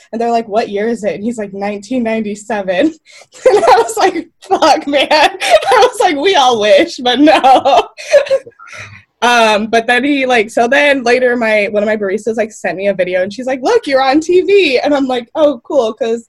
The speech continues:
I was talking a lot of shit <laughs> with the paramedics and the firemen <laughs> about how this is just, like, another day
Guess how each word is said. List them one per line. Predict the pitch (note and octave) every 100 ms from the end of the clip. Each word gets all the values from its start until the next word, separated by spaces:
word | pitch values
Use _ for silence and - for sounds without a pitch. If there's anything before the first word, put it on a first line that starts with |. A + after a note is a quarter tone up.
| _ _ _ -
I | A3+ A#3
was | A#3 B3 - _
talking | - B3 A#3
a | G3+
lot | F#3 G3 G3
of | G#3+
shit | - - C#4+ D4
<laughs> |
with | D#4+ D#4 F#4+
the | C#4 A#3+ D4 -
paramedics | C4 B3+ C#4 A3 G#3+ E4 -
and | D#4
the | F#4+ F#4+ - E4+
firemen | F#4+ - C#4+ F4+ F#4+ G4 - - D#5+ -
<laughs> | A#4+ A4 -
about | A4 F#4+ D#5 - - - - - - A3+
how | - G4 -
this | D#4+ G#3 G3
is | D#4+ D4+
just, | D4 -
like, | C#4 C#4
another | A#3+ A#3+ A3 A3 A3
day | A#3 G#3 G3+ F#4